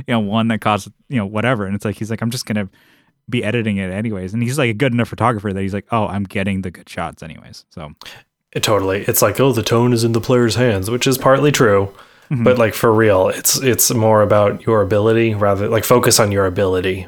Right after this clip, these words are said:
Speaker 2: before
Speaker 1: Mm-hmm.
Speaker 2: you focus on the minutia of sonic differences between Fractal and Helix.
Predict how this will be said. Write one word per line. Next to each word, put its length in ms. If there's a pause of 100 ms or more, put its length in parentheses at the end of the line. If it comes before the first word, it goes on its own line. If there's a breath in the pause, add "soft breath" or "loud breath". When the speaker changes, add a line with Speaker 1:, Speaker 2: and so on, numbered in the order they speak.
Speaker 2:
before 260
Speaker 1:
Mm-hmm. 80
Speaker 2:
you 80
focus 380
on 320 (200)
the 100
minutia 880 (100)
of 400 (280)
sonic 420
differences 600
between 320
Fractal 440
and 80
Helix. 440